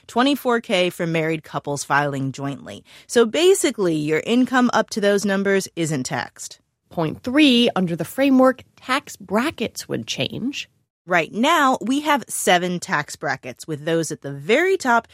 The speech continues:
Speaker 1: being taxed at thirty-nine point six percent and those at the bottom being taxed at ten percent. Under this framework, there would only be three tax brackets. The rate would go down for those at the top to thirty-five percent.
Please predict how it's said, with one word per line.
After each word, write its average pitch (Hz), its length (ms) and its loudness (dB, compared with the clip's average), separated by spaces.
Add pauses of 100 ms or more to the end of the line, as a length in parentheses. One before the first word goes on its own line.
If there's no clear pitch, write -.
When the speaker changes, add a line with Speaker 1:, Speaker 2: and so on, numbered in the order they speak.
(220)
Speaker 1:
being 190 220 -2
taxed 170 420 -4
at 151 200 -6
thirty-nine 226 720 0
point 160 260 -8
six - 240 -10
percent 247 540 -2 (260)
and 180 220 0
those 151 200 -2
at 143 100 -12
the 143 100 -4
bottom 330 480 2
being 269 260 0
taxed 165 460 -4
at 196 180 -10 (100)
ten 294 280 2
percent. 165 480 -6 (240)
Under 175 260 0
this 269 320 0
framework, 170 640 -2
there 202 140 -2
would 202 180 0
only 254 320 2
be 214 380 -2
three 220 540 -2
tax - 380 -6
brackets. - 540 -8 (220)
The 190 120 0
rate 190 260 2
would 175 140 -6
go 160 180 0
down 214 600 0
for 175 200 0
those 160 300 2
at 151 80 -12
the 147 80 -10
top 208 460 0
to 165 120 -12
thirty-five 190 680 0
percent. 160 500 -4